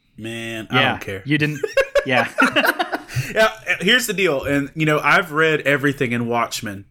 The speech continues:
Speaker 1: because Watchmen earned my extra reading. If we get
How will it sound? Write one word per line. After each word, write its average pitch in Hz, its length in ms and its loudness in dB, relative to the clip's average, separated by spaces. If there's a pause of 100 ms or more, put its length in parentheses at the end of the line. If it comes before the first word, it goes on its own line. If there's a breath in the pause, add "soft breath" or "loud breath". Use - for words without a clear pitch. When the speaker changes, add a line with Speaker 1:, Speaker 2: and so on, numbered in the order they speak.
(140)
Speaker 1:
because 131 280 -2
Watchmen 120 500 -4
earned 104 420 -2
my 110 220 -4
extra 101 280 -10
reading. 95 340 -10 (880 loud breath)
If 131 200 0
we 156 220 2
get 160 460 0